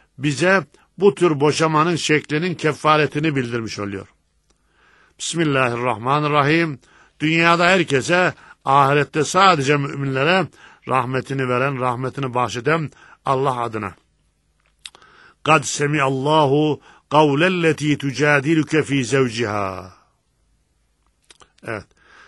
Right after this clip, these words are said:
Gerçekten de Allah seninle kocası hakkında tartışıp Allah'a şikayette bulunan kadının sözünü işitti.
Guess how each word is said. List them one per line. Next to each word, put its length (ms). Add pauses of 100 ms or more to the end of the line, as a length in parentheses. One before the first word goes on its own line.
(160)
Gerçekten 720
de 80
Allah 480 (420)
seninle 560
kocası 500
hakkında 500
tartışıp 640 (560)
Allah'a 540
şikayette 920
bulunan 440
kadının 500
sözünü 540
işitti. 580